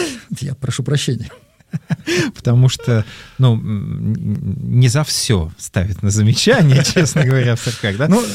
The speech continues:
Speaker 1: я, я тут, э,
Speaker 2: Ну да, это называется,
Speaker 1: преувеличиваю.
Speaker 2: да, это называется гипербола, да. Гиперболизируешь немножко реальность, но,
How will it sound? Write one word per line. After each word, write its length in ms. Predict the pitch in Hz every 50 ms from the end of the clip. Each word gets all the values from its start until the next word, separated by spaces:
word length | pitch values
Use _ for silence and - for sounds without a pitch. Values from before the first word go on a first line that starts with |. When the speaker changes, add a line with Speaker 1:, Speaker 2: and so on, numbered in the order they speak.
| - - 98 -
Speaker 1:
я, 340 | - - 120 117 139 160 147
я 140 | 143 151 135
тут, 180 | - 135 - - - -
э, 100 | 120 110 101 - - -
Speaker 2:
Ну 140 | 117 120 113
да, 220 | 104 104 92 - 113
это 220 | 131 135 123 - -
называется, 420 | 190 190 185 165 156 143 143 131
Speaker 1:
преувеличиваю. 240 | 127 113 110 98 - - _ -
Speaker 2:
да, 260 | - 120 120 104 95 117
это 260 | 127 120 120 - 120
называется 340 | 113 110 135 127 110 - 110
гипербола, 600 | 107 123 120 127 110 95 87 90 90 87 87 87
да. 240 | 98 104 95 90
Гиперболизируешь 840 | 87 92 104 90 104 113 107 110 131 147 170 151 160 147 190 - -
немножко 400 | 127 104 104 98 95 - - 101
реальность, 460 | 107 147 202 220 202 139 107 - -
но, 180 | 117 117 120